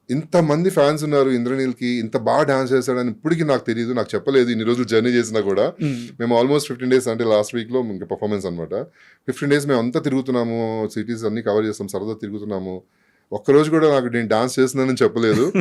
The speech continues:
Speaker 2: <laughs>
Speaker 1: సడన్గా నాకు చూడగానే అసలు అద్భుతంగా అనిపించింది. And, uh, ఇంతమంది ఫ్యాన్స్, నేను చాలా ప్రౌడ్గా ఫీల్ అవుతున్నాను నా ఫ్రెండ్ అని చెప్పుకోవడం అని చెప్పి స్టేజ్ మీద చెప్పాడండి.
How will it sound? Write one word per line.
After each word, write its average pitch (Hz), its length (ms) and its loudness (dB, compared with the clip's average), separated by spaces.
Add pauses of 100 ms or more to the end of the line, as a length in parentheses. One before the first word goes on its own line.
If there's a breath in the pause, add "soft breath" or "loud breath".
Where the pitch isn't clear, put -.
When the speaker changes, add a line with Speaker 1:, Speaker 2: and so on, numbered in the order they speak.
(180)
Speaker 2:
<laughs> 156 320 -8
Speaker 1:
సడన్గా 143 400 0
నాకు 151 160 0 (100)
చూడగానే 143 280 4
అసలు 123 260 0
అద్భుతంగా 131 480 0
అనిపించింది. 117 720 -4
And, 101 180 -6
uh, 98 140 0
ఇంతమంది 117 460 -4
ఫ్యాన్స్, 113 360 -4 (640)
నేను 120 180 0
చాలా 123 140 4
ప్రౌడ్గా 123 360 4
ఫీల్ 143 180 2
అవుతున్నాను 120 300 2
నా 113 100 0
ఫ్రెండ్ 110 260 -2
అని 120 140 -2
చెప్పుకోవడం 107 340 -2
అని 104 160 -6
చెప్పి 127 180 -6
స్టేజ్ 131 300 0
మీద 147 100 0 (100)
చెప్పాడండి. 82 440 -10